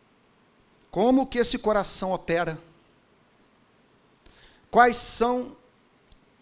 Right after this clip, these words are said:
as suas principais consequências para as nossas vidas? Muito nós poderíamos falar sobre isso.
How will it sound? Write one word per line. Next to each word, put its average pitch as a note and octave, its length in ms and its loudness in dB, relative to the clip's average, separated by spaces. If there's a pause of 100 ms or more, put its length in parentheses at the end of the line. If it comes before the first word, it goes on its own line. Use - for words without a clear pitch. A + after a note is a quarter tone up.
(640)
as F#3 160 -6
suas A3+ 280 -4
principais A3 720 -2
consequências G#3 920 -6
para E3+ 120 -4
as D#3 80 -6
nossas D#3 360 -6
vidas? D#3+ 360 -8
Muito G4+ 360 -8
nós D3 160 -10
poderíamos D3 420 -8
falar C#3+ 240 -8
sobre C#3+ 280 -12
isso. - 360 -16